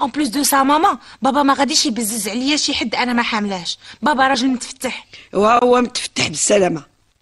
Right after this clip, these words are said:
Speaker 2: بغيتي تبقاي بلا زواج ولا اش قال لك راسك؟ سين الزواج راك وصلتي ليه ولا يتسحب؟ غادي تبداي خارجه داخله علينا بداك اللباس ديال الحماق اللي وليتي كتلبسي لينا؟ ولا غير لقيتيني كنستر عليك قدام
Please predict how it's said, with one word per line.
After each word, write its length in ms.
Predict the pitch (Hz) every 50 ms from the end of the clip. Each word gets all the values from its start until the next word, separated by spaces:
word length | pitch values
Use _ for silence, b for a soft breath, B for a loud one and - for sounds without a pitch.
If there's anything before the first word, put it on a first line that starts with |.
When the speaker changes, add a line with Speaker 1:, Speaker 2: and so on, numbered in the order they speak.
| _ -
Speaker 2:
بغيتي 340 | 139 175 202 226 - -
تبقاي 360 | 240 - 180 - - 254 240 233
بلا 200 | 202 220 277 294
زواج 440 | - 330 330 427 403 320 - - - _ _ _ _ _
ولا 220 | - - 214 294
اش 200 | 277 - - -
قال 120 | 240 240 208
لك 160 | 202 - -
راسك؟ 380 | 156 151 135 - - - _ _ _ _ _ _ _ _
سين 300 | - - - 330 311 330
الزواج 640 | 320 220 - - - 175 165 165 151 143 - - - _ _ -
راك 240 | - 208 214 - -
وصلتي 440 | 196 - - 220 208 - 311 311 320
ليه 200 | 359 285 214 - _ b b b b
ولا 200 | 220 254 262 269
يتسحب؟ 460 | 262 254 - - - - - 196 185 - - B B B -
غادي 300 | 190 247 254 - 254 233
تبداي 400 | - 208 185 180 240 226 214 202
خارجه 500 | - - 247 254 247 220 190 - 240 233
داخله 380 | 196 240 233 - 233 226 240
علينا 440 | 233 190 240 254 285 294 311 320 - B B B B B -
بداك 300 | 180 - 254 247 - 247
اللباس 460 | 240 240 240 208 247 240 - - 190
ديال 180 | 185 240 254
الحماق 420 | 247 - - 254 262 277 233 - - - B B B B -
اللي 160 | 240 247 269
وليتي 360 | 269 254 240 262 247 - 254
كتلبسي 480 | - 254 247 - - 226 185 - 269 254
لينا؟ 340 | 247 285 302 349 294 220 - _ _ _ _ _ _ b b b b b
ولا 220 | - 226 214 226 226
غير 240 | 196 214 226 220
لقيتيني 540 | 220 214 - - 233 214 - 233 214 220 220
كنستر 480 | 214 - 226 196 - - - - 233 214
عليك 280 | 175 180 208 214 175
قدام 400 | - 180 - _ - 208 202 202